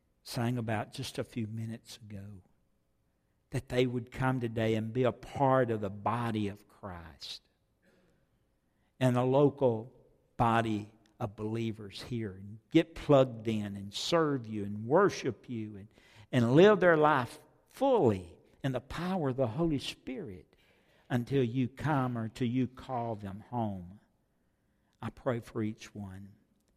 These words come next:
I pray for others, perhaps, Father, who, who've been saved, and,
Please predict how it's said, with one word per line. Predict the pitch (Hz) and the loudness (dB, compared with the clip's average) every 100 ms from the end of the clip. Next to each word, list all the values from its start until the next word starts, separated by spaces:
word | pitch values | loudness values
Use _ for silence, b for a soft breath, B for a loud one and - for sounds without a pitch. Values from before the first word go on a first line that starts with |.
| _ _ _ - | _ _ _ -2
I | |
pray | 139 165 170 | 2 8 8
for | 165 151 151 | 8 2 4
others, | 135 143 135 | 4 6 4
perhaps, | - 127 107 127 131 - | 0 -2 0 0 -2 -6
Father, | - 135 135 127 117 | 0 2 2 2 0
who, | 123 131 113 - - _ _ _ _ - - | 2 2 0 -8 -20 _ _ _ _ -18 -4
who've | 135 107 | -2 2
been | 127 139 120 | 2 2 0
saved, | - - 156 135 104 95 104 | -4 -2 0 2 0 -2 -4
and, | 98 | -4